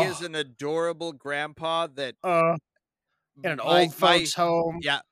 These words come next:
Speaker 1: my grandparents are passed away. Um,
Speaker 2: Mm.
Speaker 1: Christopher Lloyd, will you be my grandpa? <laughs>
Speaker 2: Oh, I know. I'm gonna say it's him and Alan Alda for me are like, I want
Speaker 1: Mm.
Speaker 2: them,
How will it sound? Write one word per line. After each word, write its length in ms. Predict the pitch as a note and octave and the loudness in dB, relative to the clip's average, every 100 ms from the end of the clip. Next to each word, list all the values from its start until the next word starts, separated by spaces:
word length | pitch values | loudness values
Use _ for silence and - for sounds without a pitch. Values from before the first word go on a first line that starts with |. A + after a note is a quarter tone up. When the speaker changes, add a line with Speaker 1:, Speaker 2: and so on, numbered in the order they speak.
| _ _ D3+ | _ _ 0
Speaker 1:
my 160 | F3+ | 0
grandparents 800 | F#3 F#3 F#3 F3+ F3 F3+ F3+ D#3 | 2 0 0 -2 -2 0 -2 -6
are 80 | D3+ | -8
passed 440 | D3 D3+ D#3 - | -2 -2 -2 -8
away. 380 | C3 C3+ D3 A3 - _ _ _ _ | -10 -4 -4 -6 -10 _ _ _ _
Um, 280 | - D3 D3 | -4 0 0
Speaker 2:
Mm. 200 | C#3+ C3+ A#2+ _ _ _ _ _ _ _ _ | -2 -8 -10 _ _ _ _ _ _ _ _
Speaker 1:
Christopher 380 | - G3 F#3+ F3 | -10 -10 -10 -10
Lloyd, 280 | F3 F3 F3 | -2 -2 -2
will 60 | D#3+ | -6
you 140 | D#3 | -6
be 140 | E3+ F3+ | -6 -6
my 200 | F3+ E3+ | -4 -4
grandpa? 520 | C3 C#3+ D3 F3+ F3+ | -4 -8 -6 -4 -4
<laughs> 60 | - _ _ _ _ - | -6 _ _ _ _ 2
Speaker 2:
Oh, 260 | F3 G3 | 6 10
I 160 | F#3+ E3+ | 10 8
know. 540 | E3 F3 F3+ F3 D#3+ - _ _ _ _ _ _ | 4 4 6 4 2 -4 _ _ _ _ _ _
I'm 180 | C#3 G3+ | -2 2
gonna 280 | F#3+ D3+ A#2+ _ - | 2 0 -6 _ -10
say 200 | - A3+ | -4 -2
it's 160 | G3+ F#3 | -2 -4
him 320 | D#3 F3+ B3 | -2 0 2
and 100 | E4+ | 2
Alan 340 | F3 G3+ A3 F3 | 4 4 4 2
Alda 380 | D3 D3+ C#3 | -2 -2 -4
for 180 | B2 D3 | -6 -8
me 300 | B2+ A#2 G2 - | -8 -8 -10 -6
are 120 | C#3 | -4
like, 220 | C3+ C3+ | -2 -4
I 140 | B2 D#3+ | 0 -2
want 360 | D#3 D#3+ F3 F3+ | 0 0 0 -2
Speaker 1:
Mm. 120 | - | -6
Speaker 2:
them, 340 | D3+ D3+ C#3 | -4 -4 -8